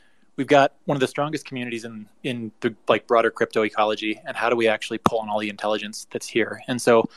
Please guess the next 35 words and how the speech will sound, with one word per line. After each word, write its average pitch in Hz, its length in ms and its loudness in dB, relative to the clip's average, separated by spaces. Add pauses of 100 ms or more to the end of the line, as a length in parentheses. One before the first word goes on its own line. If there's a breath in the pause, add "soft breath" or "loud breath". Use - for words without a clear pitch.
(640 soft breath)
I 147 60 4
completely 160 360 4
grok 120 260 4
the 117 140 -2
idea 110 260 -4
of, 104 80 -10
like, 107 220 -6 (140)
sometimes 135 420 -6
it - 100 -20
seems 117 240 -8
really 110 220 2
opaque 104 400 -2
to 104 160 -8
have 104 200 -2
surface - 380 -4
area 107 220 0
to 107 40 -8
interact 107 360 -4
with 107 120 -12
Thorchain 107 380 -2
if - 100 -12
you're 107 80 -6
not 104 200 -6
an - 60 -12
engineer. 104 380 -10
It's - 160 -12
like, 110 160 -14
how 120 120 -4
do 113 100 0
I 107 80 0
actually 104 300 -6
contribute 104 500 -6
if - 100 -8
I 107 60 -4
care? 104 340 -4